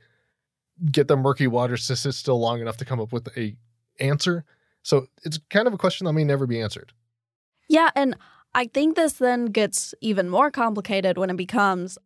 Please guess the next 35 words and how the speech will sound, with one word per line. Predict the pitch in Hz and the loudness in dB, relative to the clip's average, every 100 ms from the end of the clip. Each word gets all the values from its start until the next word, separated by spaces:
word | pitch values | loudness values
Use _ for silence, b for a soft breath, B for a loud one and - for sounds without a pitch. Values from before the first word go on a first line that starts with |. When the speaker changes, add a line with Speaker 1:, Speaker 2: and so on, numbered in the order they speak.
| _ - | _ -2
Speaker 2:
you | 214 | 2
know, | 208 185 - - | 4 4 2 -4
politics, | - 285 294 247 226 - | 2 4 4 2 0 -2
political | - 190 285 269 208 | -2 2 2 4 0
campaign, | - 196 180 214 185 180 180 - | 0 -2 -2 0 0 0 -4 -4
like, | 190 185 160 - - - | 0 2 0 -8 -20 2
oh, | 214 208 | 4 6
this | 202 | 4
is | 220 | 4
associated | 226 220 208 202 196 | 2 2 2 0 0
with | 190 | -2
campaign, | 196 156 190 175 | -2 -2 -2 0
this | 190 | 0
is | 190 | -2
clearly | - 208 175 | 0 2 2
politics. | 156 214 - - - - B B B B | 2 0 0 -4 -4 -6 B B B B
What | 202 240 | 4 4
about | 277 262 | 4 0
just | 233 - | -2 -4
social | - 226 254 196 | -2 -2 -2 -4
issues? | 110 - - - - B B | -4 -6 -8 -10 -12 B B
Like, | 202 202 | 0 2
for | |
example, | 202 196 214 214 202 185 - | 0 0 0 2 2 2 0
all | 214 226 | 4 4
the | 226 226 | 4 2
examples | 202 208 202 | 2 0 2
I | 196 | 0
was | 190 | 2
bringing | 208 202 | -2 0
up | 190 | -2
about | 196 190 185 | 0 0 2
Black | 185 185 | 2 0
Lives | 190 180 185 | 0 0 2
Matter. | 254 277 - | 2 2 -2